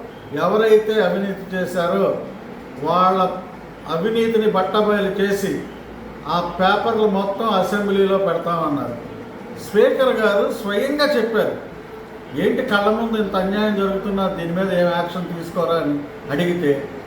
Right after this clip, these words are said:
కనీసం ఆ రోజున పేపర్లో వచ్చింది. తర్వాత మీ అసెంబ్లీ సాక్షిగా మీరు చాలా వాగ్దానం చేశారు.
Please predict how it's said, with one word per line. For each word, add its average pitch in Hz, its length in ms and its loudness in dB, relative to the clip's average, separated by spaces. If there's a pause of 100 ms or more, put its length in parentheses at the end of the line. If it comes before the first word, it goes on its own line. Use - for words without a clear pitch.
(140)
కనీసం 220 1000 2 (800)
ఆ 170 220 2
రోజున 220 260 4
పేపర్లో 214 600 2
వచ్చింది. 208 680 -2 (500)
తర్వాత 202 420 2
మీ 170 300 -2
అసెంబ్లీ 220 600 2
సాక్షిగా 196 440 0
మీరు 175 320 0
చాలా 175 200 2
వాగ్దానం 170 600 0
చేశారు. 143 540 -6